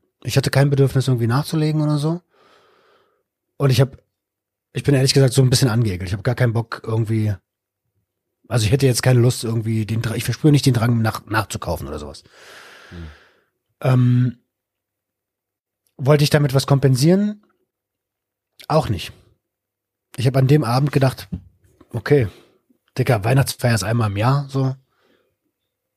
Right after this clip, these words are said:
Speaker 1: Die eine Linie würde ich schon nicht umbringen. Und die eine Linie würde ich auch nicht wieder, ähm,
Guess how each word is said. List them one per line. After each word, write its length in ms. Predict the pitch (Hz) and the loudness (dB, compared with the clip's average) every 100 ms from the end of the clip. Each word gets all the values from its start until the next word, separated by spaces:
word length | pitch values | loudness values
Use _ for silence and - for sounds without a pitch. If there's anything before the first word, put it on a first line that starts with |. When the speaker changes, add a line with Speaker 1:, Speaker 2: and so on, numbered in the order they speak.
| _ _ - _ | _ _ -20 _
Speaker 1:
Die 100 | 139 | -2
eine 160 | 120 131 | 2 2
Linie 240 | 120 123 | 4 2
würde 100 | 113 | 0
ich 80 | 107 | -2
schon 80 | 117 | -4
nicht 100 | 107 | -2
umbringen. 360 | 117 110 98 117 _ _ | -2 -4 -6 -10 _ _
Und 180 | 113 104 | -6 -2
die 100 | 120 | 2
eine 160 | 117 | 2
Linie 240 | 110 120 110 | 4 4 2
würde 120 | 110 | 0
ich 80 | 113 | 0
auch 40 | |
nicht 140 | 107 104 | 0 0
wieder, 260 | 113 107 - - - - _ _ _ - | -2 -4 -6 -20 -20 -20 _ _ _ -6
ähm, 640 | 120 110 107 110 107 92 | -2 -2 -2 -2 -2 -4